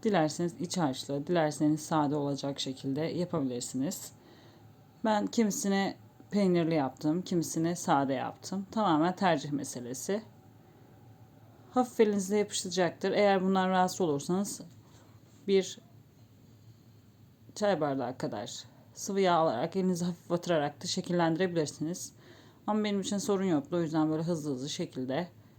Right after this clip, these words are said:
yapmaya çalıştım. Önceden ısıttığımız yüz seksen derecelik fırına vereceğiz. Daha sonra ayırdığım yumurta sarıma ve bir çay kaşığı kadar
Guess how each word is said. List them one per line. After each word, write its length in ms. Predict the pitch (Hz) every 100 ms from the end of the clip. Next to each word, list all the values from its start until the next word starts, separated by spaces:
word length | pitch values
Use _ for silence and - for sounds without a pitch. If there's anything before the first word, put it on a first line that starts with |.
| - -
yapmaya 360 | 175 156 135 123
çalıştım. 520 | - 127 - - 175 - - - - - -
Önceden 400 | 214 208 156 151
ısıttığımız 800 | 151 - - 165 156 185 220 - - - - - - - - - - - - - - - - - - -
yüz 120 | 190
seksen 400 | 196 185 180 170
derecelik 400 | 160 151 170 196
fırına 320 | 185 165 147
vereceğiz. 600 | 135 123 - 208 262 - -
Daha 180 | 214 220
sonra 220 | 214 202 202 208 -
ayırdığım 480 | 190 190 175 202
yumurta 300 | 202 185 170
sarıma 440 | 185 - 151 156 180
ve 220 | 185 175
bir 140 | 185
çay 320 | 185 - 180 170
kaşığı 360 | 160 - 151
kadar 440 | 156 147 165 -